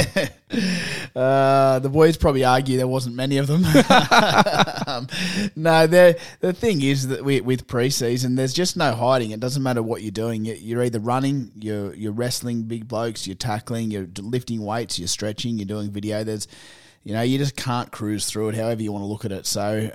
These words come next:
um, there was some real big ones. My first year back from being overseas, when I, when, when Ricky was coaching,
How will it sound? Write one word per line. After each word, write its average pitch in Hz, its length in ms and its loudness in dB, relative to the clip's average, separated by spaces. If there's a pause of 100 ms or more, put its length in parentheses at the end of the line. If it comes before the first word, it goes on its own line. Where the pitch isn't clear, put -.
(160)
um, 104 540 -8
there 135 120 2
was 139 120 2
some 147 180 -2
real 151 140 4
big 113 220 -4
ones. 120 220 -2
My 127 120 0
first 135 340 2
year 110 120 -2
back 104 240 -4 (360)
from 123 160 -4
being 117 220 -2
overseas, 110 680 -4 (580)
when 123 180 0
I, 113 120 -2
when, 117 320 -2
when 120 160 2
Ricky 123 240 0
was 107 160 -4
coaching, 113 680 -2